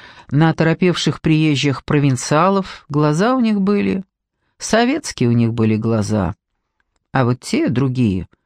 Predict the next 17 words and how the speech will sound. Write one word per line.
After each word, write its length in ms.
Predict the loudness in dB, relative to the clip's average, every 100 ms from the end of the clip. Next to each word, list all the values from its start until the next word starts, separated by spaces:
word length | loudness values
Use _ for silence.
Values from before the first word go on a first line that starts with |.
| _ _ _ _
настоящие 920 | -2 0 0 2 4 2 0 0 -2
фермачи, 760 | 0 0 2 0 -2 -2 -2 -2 _ -20 _
подъезжавшие 840 | -2 2 2 2 2 2 0 0 -2
и 40 |
отъезжавшие 720 | 0 0 2 2 0 0 -2
на 120 | 0
своих 340 | 0 0 -2 -2
туристических 880 | -2 0 0 -2 -4 -4 -4 -6 -4
автобусах 800 | -4 -2 -2 -2 -2 -4 -6 -12 _ _ -2
к 60 |
Эрмитажу 580 | 0 2 0 0 0 2
и 40 | 0
Авроре, 480 | 2 0 0 -4 -8 _ _ _ _ _ _
в 80 | -2
них 240 | 0 2
было 340 | 2 2 0 -2
то, 360 | -2 -2 -2